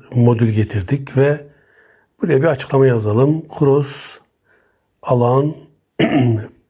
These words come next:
pardon, cross formülü ile alan hesabı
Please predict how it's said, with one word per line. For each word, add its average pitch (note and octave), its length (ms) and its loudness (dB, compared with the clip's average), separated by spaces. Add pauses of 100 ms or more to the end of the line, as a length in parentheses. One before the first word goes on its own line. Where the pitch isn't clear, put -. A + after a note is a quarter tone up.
(100)
pardon, A#2 580 -2
cross C3 540 0 (840)
formülü B2 800 2 (920)
ile A#2+ 400 2 (2500)
alan C3 300 2
hesabı A2+ 600 0